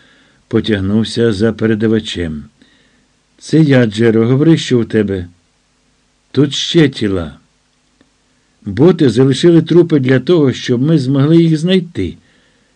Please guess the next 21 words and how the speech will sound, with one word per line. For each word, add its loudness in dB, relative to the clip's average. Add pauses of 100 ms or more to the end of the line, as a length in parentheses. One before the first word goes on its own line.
(680)
З -8
нікуди 0
вигулькнула 0
в -2
голові -2
Тимура -2
паскудна -4
думка, -2 (560)
але -4
хлопець -4
миттю -2
зім'яв -2 (520)
і 0
закинув 0
її 0 (180)
в -8
глибини -2
мозку. -6 (560)
«Де?» -4 (840)
«Та 0
всюди. -6